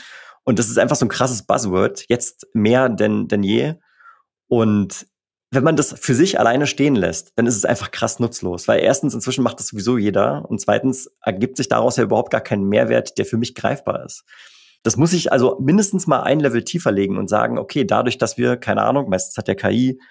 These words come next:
äh, was damit zu tun, dass ich große Datenmenge analysiere und irgendwelche Muster erkenne.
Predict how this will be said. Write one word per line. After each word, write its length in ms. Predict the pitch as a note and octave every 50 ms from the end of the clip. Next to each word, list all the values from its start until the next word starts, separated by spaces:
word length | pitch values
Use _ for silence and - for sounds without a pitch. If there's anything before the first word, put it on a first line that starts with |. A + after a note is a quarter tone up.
| - - _ _ _
äh, 200 | _ - A#2 A2
was 140 | G2 A2 -
damit 240 | - G#2 A2+ A#2 A2+
zu 100 | - -
tun, 200 | - - C3+ A#2
dass 120 | G#2+ G2+ -
ich 100 | - -
große 420 | - G2+ G#2+ B2 - C3 A#2 G#2+
Datenmenge 960 | F2+ G2+ G#2 A2+ - - C3+ B2+ B2 B2+ B2+ B2 A#2+ A#2 A#2 B2+ B2+ B2 - -
analysiere 600 | - A2+ G#2+ G2+ G2+ G#2 F#2+ G2+ C3 D3+ C#3+ F3
und 100 | - -
irgendwelche 260 | G#2 - A2+ G2+ G#2
Muster 340 | G#2 A2 D3 E3 - - G2+
erkenne. 580 | F2 F2+ - - G2 F#2+ G2+ A#2+ C#3+ D#3+ -